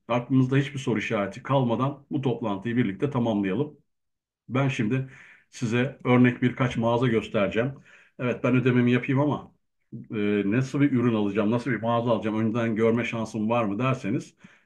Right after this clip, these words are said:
burayı da dinleyebilirsiniz dikkatli bir şekilde. Monimor nokta com arkadaşlar bizim standart mağazalarımızdan bir tanesi.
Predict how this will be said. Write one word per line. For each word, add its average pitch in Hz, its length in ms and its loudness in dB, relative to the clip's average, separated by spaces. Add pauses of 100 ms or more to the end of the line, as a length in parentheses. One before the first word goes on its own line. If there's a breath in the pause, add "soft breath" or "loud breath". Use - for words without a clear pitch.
(140)
burayı 117 320 0
da - 340 -4
dinleyebilirsiniz 107 720 -2
dikkatli 90 340 -12
bir - 40 -14
şekilde. - 380 -16 (480 loud breath)
Monimor 165 420 4
nokta 135 320 2
com 147 140 2
arkadaşlar 104 840 -4
bizim 143 320 2
standart 139 520 2
mağazalarımızdan 107 960 -2
bir 131 160 2
tanesi. 101 520 -2